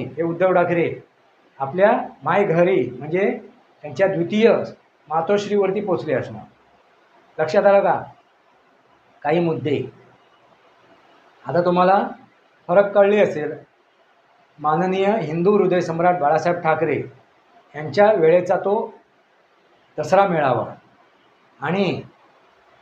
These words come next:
मान खाली घालून आलेले हे कोण?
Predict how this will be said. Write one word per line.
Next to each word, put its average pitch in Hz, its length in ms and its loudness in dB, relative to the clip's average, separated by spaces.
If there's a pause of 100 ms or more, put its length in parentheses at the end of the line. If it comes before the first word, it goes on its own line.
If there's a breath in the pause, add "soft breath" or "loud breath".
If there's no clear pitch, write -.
(300)
मान 175 380 2 (960)
खाली 180 180 0
घालून 190 380 2
आलेले 175 360 -2
हे 185 240 0 (640)
कोण? 196 260 0